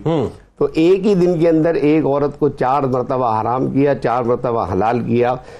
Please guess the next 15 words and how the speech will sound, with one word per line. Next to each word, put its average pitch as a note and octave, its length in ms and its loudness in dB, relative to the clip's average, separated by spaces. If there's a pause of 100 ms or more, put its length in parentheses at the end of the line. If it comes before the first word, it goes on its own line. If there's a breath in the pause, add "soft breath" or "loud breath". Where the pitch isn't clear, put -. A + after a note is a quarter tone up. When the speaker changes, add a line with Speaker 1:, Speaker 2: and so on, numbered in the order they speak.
(280 loud breath)
Speaker 2:
تو A#2+ 200 -2
قاضی، E3 600 2 (160)
قاضی D3 460 2
وقت، C#3+ 400 0 (100)
چیف D#3 340 0
جسٹس C3 360 0
جس A#2+ 200 -2
کو A#2+ 140 -2
کہتے G#2+ 360 0
ہیں، G2+ 80 2 (560 loud breath)
کہ C#3 80 0
وہ C#3+ 260 0
اتنا E3+ 300 0 (140)
حیران A2 300 0
ہوا B2 280 0